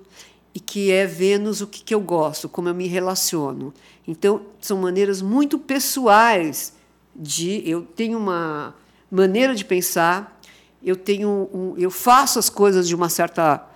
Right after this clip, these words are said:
maneira e eu me relaciono de uma outra maneira. Então, isso vem dos planetas pessoais em signos, ah, diversos. E é isso que a gente vai contando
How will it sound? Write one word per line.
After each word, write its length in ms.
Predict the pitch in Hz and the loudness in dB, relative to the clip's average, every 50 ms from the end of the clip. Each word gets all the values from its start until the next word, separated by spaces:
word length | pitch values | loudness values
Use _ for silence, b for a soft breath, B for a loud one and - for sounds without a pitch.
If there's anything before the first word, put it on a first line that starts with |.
| B B _ _ | B B _ _
maneira 800 | - 175 202 214 190 185 180 175 175 185 185 190 196 208 202 B B B B B B B - | 4 8 8 8 10 8 8 8 8 6 4 2 0 -2 -4 B B B B B B B 0
e 80 | 190 | 2
eu 80 | 208 220 | 2 2
me 120 | 233 240 | 2 0
relaciono 760 | 208 214 220 214 208 202 - - - 240 240 247 254 254 247 | 0 0 2 2 2 0 0 0 0 2 2 2 2 0 -4
de 100 | 202 220 | -4 -4
uma 180 | 214 202 185 185 | 0 2 2 4
outra 400 | 208 254 285 302 285 - 277 269 | 4 4 2 0 -2 -4 -6 -8
maneira. 640 | 269 277 269 240 190 170 156 143 139 139 135 143 b b b b b b - | -8 -8 -6 -4 -4 -4 -4 -6 -8 -10 -12 -14 b b b b b b -12
Então, 440 | 175 165 - 208 202 214 233 220 220 - | -12 -6 -2 0 0 0 0 -4 -8 -8
isso 340 | 202 208 214 - - 214 196 | -6 -6 -6 -6 -6 -8 -10
vem 540 | - 160 160 180 180 190 226 269 285 B B B B B _ _ | -6 0 2 4 4 4 2 0 -4 B B B B B _ _
dos 240 | 175 170 196 - - | -8 -6 -6 -6 -4
planetas 1080 | - - 202 202 202 196 185 180 180 196 233 254 - - 285 294 330 339 - - - - _ _ _ | 0 2 4 4 4 4 4 6 6 6 4 2 0 -2 0 0 0 0 -2 -4 -6 -10 _ _ _
pessoais 1000 | - 208 202 - - - 269 262 202 180 175 175 180 208 262 294 285 - - - _ _ _ _ - | -6 -4 -4 -4 -6 -4 0 2 4 6 6 6 4 4 0 -4 -6 -10 -14 -18 _ _ _ _ -8
em 120 | - 262 | -4 -2
signos, 920 | 277 - - - 220 202 185 202 226 220 226 240 240 - - - - - b b b b b b b b b _ | -2 -2 0 0 0 -2 -2 -4 -6 -6 -6 -6 -6 -6 -6 -8 -10 -12 b b b b b b b b b _
ah, 200 | - 180 180 175 | -4 0 0 0
diversos. 840 | 175 185 247 233 247 208 175 156 151 147 - - - - - - b b b b b b b b b - | 0 -2 0 4 6 6 6 6 4 -2 -8 -10 -10 -12 -12 -14 b b b b b b b b b -2
E 100 | 196 196 | 0 2
é 80 | 202 | 4
isso 400 | 202 233 269 320 320 330 - 320 | 4 4 4 4 4 2 -2 -4
que 100 | 320 - | -2 -2
a 40 | 311 | 0
gente 280 | 269 262 277 269 - 285 | 0 0 -2 -2 -2 0
vai 280 | 240 226 220 226 226 | 2 4 4 4 2
contando 880 | 226 - 277 285 285 277 - - 226 208 208 214 233 233 220 247 269 277 | 0 -2 -2 -2 -2 -4 2 4 6 6 6 4 2 0 -4 -6 -6 -8